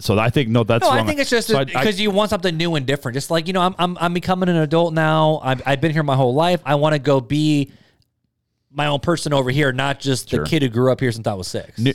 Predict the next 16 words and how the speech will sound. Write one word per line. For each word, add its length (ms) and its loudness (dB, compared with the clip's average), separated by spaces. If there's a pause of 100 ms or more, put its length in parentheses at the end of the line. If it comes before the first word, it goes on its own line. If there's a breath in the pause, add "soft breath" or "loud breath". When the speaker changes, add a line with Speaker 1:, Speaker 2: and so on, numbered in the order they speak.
Speaker 1:
new 220 4
and 120 2
different 340 0
isn't 200 2
always 300 2
the 120 -4
right, 220 -4 (300)
right 240 0
choice, 320 -4
though, 200 -10
right? 240 -6 (360 soft breath)
And 180 -4 (220)
so 260 0
sometimes 540 0
it 120 2
is. 440 0